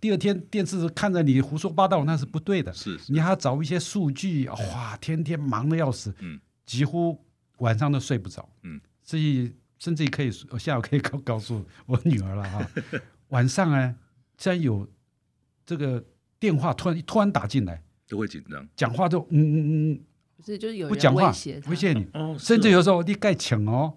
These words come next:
Speaker 2: 嗯。
Speaker 1: 那台-，台语啊，
Speaker 2: 对，对，
Speaker 1: 你盖请哦，
Speaker 2: 对。
Speaker 3: 对。
Speaker 1: 就是你，你很，
Speaker 2: 嗯，你很了不起哦，
Speaker 1: 很神，
Speaker 2: 嘿。
Speaker 1: 很了，那种样子。
Speaker 3: 我后来听到这事，
Speaker 1: 后来我还把，
Speaker 3: 我很生气哎，
Speaker 1: 我还把电话
Speaker 3: 我，我先生是警察哎，
Speaker 2: <laughs>
Speaker 3: 他敢这样威胁我爸爸。
Speaker 1: <laughs> 后来就把电话就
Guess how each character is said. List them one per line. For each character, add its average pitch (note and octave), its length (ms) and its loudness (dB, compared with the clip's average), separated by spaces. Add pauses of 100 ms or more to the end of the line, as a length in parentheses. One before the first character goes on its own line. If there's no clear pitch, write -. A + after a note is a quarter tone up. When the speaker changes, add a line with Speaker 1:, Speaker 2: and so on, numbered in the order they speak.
Speaker 2:
嗯。 F2 160 -8
Speaker 1:
那 D3 100 4
台-， C3+ 220 2
台 C3 200 0
语 B2 120 2
啊， G#2 60 0
Speaker 2:
对， G#2 80 0
对， A#2 100 0
Speaker 1:
你 F3+ 40 0
盖 E3+ 140 0
请 - 160 -6
哦， F#2+ 60 -4
Speaker 2:
对。 G#2+ 80 -4
Speaker 3:
对。 - 20 -
Speaker 1:
就 C#3+ 120 -2
是 C3+ 120 2
你， A#2 220 0 (260)
你 B2+ 160 -2
很， F#2 160 -6
Speaker 2:
嗯， G2 200 -4
你 G#2 120 2
很 A2 180 0
了 G2+ 180 4
不 G#2 120 0
起 G2+ 260 -4
哦， E2 40 -2
Speaker 1:
很 F2+ 80 -4
神， F2 100 -4
Speaker 2:
嘿。 - 80 -2
Speaker 1:
很 - 40 -2
了， B2+ 160 -2
那 F#3+ 120 -2
种 B2 180 -2
样 D3+ 200 0
子。 F2 200 -10
Speaker 3:
我 F3 100 -10
后 C#4+ 180 -2
来 C4 120 0
听 B3 160 -4
到 G#3+ 120 6
这 G#3+ 120 8
事， D#3+ 80 6
Speaker 1:
后 D3+ 80 8
来 - 60 8
我 - 40 6
还 - 100 0
把， B2+ 100 8
Speaker 3:
我 A#2+ 40 4
很 G#3+ 80 4
生 G#3+ 80 0
气 G3 300 -4
哎， - 260 -8
Speaker 1:
我 E3+ 140 -2
还 G#3 80 4
把 D3+ 180 6
电 E3 240 4
话 D#3+ 120 6
Speaker 3:
我， D#3 40 8
我 C#3+ 60 8
先 - 0 -
生 C3 100 8
是 A#2+ 80 2
警 D3+ 100 -2
察 D3+ 140 -4 (160)
哎， C#3 200 0 (120)
Speaker 2:
<laughs> B2 180 -6
Speaker 3:
他 C#4+ 120 2
敢 A#3+ 180 4
这 A3 80 2
样 B3 80 6
威 A#3+ 140 6
胁 G#3+ 120 0
我 E3 120 2
爸 F#3+ 140 4
爸。 - 200 0 (180)
Speaker 1:
<laughs> G#3 200 2
后 G3 80 10
来 F#3 80 10
就 F3 100 4
把 A#2+ 140 4
电 C#3+ 180 0
话 A#2+ 300 0 (400)
就 B2+ 180 -2